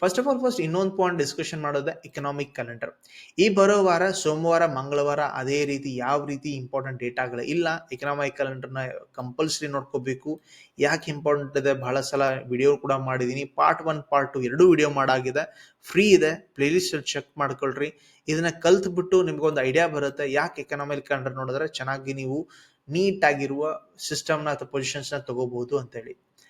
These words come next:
Come back here, ಇಂಪಾರ್ಟೆಂಟ್ ಡಿಸ್ಕಷನ್ ಮಾಡೋಣ ಚಾರ್ಟ್ ಜೊತೆಗೆ ಜೊತೆಗೆ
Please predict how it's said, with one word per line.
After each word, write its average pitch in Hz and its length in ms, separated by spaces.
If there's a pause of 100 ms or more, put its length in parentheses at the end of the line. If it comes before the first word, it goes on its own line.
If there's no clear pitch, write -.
(280)
Come 196 120
back 240 300
here, - 220
ಇಂಪಾರ್ಟೆಂಟ್ 165 560
ಡಿಸ್ಕಷನ್ 151 440
ಮಾಡೋಣ 143 240 (200)
ಚಾರ್ಟ್ 139 320
ಜೊತೆಗೆ 131 280
ಜೊತೆಗೆ 131 320